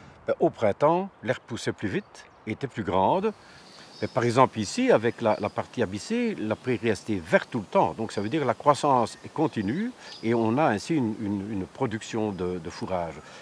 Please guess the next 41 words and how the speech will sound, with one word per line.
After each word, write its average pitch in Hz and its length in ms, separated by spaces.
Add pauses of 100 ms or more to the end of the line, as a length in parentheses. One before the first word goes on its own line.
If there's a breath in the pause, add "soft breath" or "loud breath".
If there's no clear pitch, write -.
Et 110 40
c'est 113 100
vraiment 104 300
ça 190 160
que - 100
les 113 60
gens 110 160
ont 104 80
observé. 131 500 (380 loud breath)
Donc 120 160
c'est 123 100
vraiment 139 280
la 120 120
liaison 120 460
de 104 200
la 110 100
connaissance, 170 520
disons, 113 280
de 101 100
la 101 40
nature, 208 560
apprécier 156 480
la 120 140
nature, 214 400 (380 loud breath)
voir 143 420
comment 117 640
elle 131 80
fonctionne, 220 500 (340 loud breath)
et 127 60
puis 151 300 (160)
l'utiliser, 196 640
cette 139 240
nature, 220 400
disons, 147 300
dans 110 160
une 110 160
bonne 139 180
pratique, - 360 (420 loud breath)
de 139 80
façon 143 380
justement 117 580